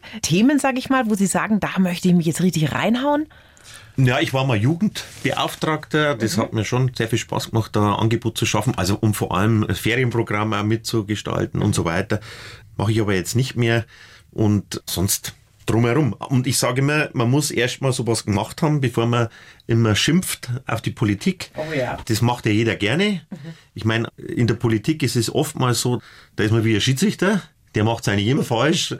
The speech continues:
Speaker 2: Entweder beschwert sich der oder der andere, weil man muss ja immer Kompromisse finden.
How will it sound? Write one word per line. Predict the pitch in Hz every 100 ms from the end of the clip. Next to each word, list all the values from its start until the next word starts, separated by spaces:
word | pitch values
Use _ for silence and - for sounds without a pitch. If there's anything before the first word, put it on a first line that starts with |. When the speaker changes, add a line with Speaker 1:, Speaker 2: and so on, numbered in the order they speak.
| -
Speaker 2:
Entweder | 123 151 127
beschwert | 123 120 131
sich | 131 110
der | 131 190
oder | 165 123
der | 107
andere, | 110 151 170 165 123
weil | 117
man | 120 117
muss | 123
ja | 123
immer | - 127 151
Kompromisse | - 127 117 107 101 -
finden. | 95 87 - 87